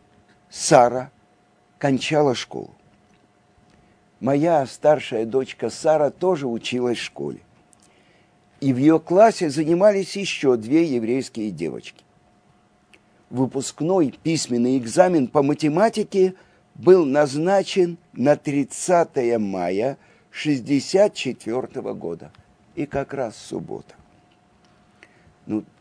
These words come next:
эти три ученицы, моя дочка и две её подруги, не могли писать в субботу. Но такое не останется незамеченной, э, этой государственной комиссией. И я решил,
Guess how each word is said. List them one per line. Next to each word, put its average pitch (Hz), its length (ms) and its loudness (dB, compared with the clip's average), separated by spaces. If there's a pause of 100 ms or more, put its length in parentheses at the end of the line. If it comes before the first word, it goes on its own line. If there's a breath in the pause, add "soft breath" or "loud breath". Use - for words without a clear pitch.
(200)
эти 139 280 -4
три 120 300 -6
ученицы, 95 680 -8
моя 113 280 -2
дочка 87 440 -8
и 98 160 -6
две 110 260 -4
её 107 160 0
подруги, 90 580 -8 (580 soft breath)
не 87 120 -6
могли 82 360 -6
писать 175 480 -2
в - 60 -12
субботу. 73 460 -8 (680)
Но 92 160 -6
такое 113 600 -4
не 110 160 -4
останется 113 640 -6
незамеченной, 110 1000 -4 (460 soft breath)
э, 98 640 -2
этой 107 540 -4
государственной 107 880 -6
комиссией. 160 600 -4 (2250 soft breath)
И 147 80 0
я 180 160 6
решил, 123 380 -4